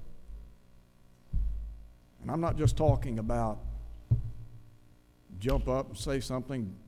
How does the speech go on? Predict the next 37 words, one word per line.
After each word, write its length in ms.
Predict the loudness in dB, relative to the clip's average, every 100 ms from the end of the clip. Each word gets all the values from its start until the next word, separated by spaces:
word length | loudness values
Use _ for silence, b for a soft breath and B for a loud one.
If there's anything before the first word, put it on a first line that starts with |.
| -20 -20 -20 -20 -20 _ _ -10
and 120 | -2
move 240 | 0 0
on, 380 | 0 -2 -2 -6 -10 B B B B -20 _ -20 -16 -8
but 160 | -6
do 60 | -2
you 180 | -2 -2
spend 400 | 2 2 2 2
time 380 | 2 2 0 -4
in 100 | -8
prayer, 520 | -10 -8 -6 -8 -10 -18 -20 -20 -20 -20 -20 -20 -18 -6
realizing 720 | 6 8 8 8 4 2 -2
the 100 | -2
devil 600 | 0 4 4 4 2 0 -4 B -4
is 280 | -2 -2 -6 -6
after 580 | -4 -4 -8 -4 -4 -2
your 360 | 0 0 -2
soul? 680 | -6 -6 -6 -6 -8 -16 -18 -20 -20 -20 -20 -20 -20 -8
You 80 | -4
know 80 |
what 100 | 0
he 80 | 0
wants? 300 | 2 0 -2
He 140 | -2 0
wants 340 | 0 0 2
your 180 | 4 4
skin 540 | 2 0 0 0 0
on 220 | -2 -4
his 260 | -2 -2 -2
wall, 380 | -2 -2 -2 -4
doesn't 380 | -8 -8 -10 -14
he? 60 | -18 -20 -20 -20 -20 -20 -20 -6 2
He 40 | 4
wants 240 | 6 4
to 100 | 0
take 340 | 2 2 2
you 160 | 0 0
captive. 560 | 0 0 0 -4 -16